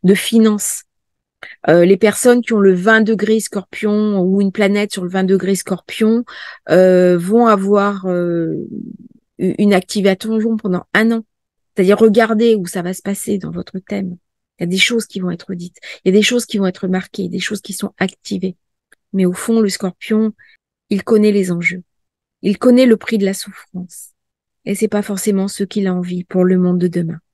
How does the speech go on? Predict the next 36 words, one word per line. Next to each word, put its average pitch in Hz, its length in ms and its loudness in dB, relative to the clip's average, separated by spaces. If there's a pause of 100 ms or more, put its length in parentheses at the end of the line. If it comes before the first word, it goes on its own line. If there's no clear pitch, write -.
(1300)
Et 202 80 4
sa 214 160 4
voix, 196 380 0 (580)
eh 196 80 -4
bien, 185 180 2
elle 180 80 0
peut 185 140 -2
porter. - 420 -12 (460)
Et 175 80 2
s'il 202 240 2
s'autorise 208 760 0 (520)
à 180 500 0 (320)
rayonner, 196 680 2 (480)
à 185 80 0
montrer 202 340 0
sa 220 160 -2
lumière, 196 640 -2 (520)
à 190 80 4
découvrir 208 480 0
son 185 180 0
propre 202 340 0
pouvoir, 254 520 0
parce - 180 -8
que 196 100 -2
c'est 233 160 2
aussi 277 240 4
le 202 120 4
signe 196 260 0
du 180 120 -2
pouvoir, 202 500 0
de 185 120 -2
la 175 140 2
puissance, 220 540 -2
de 180 80 0
la 185 100 2
sexualité, 196 720 2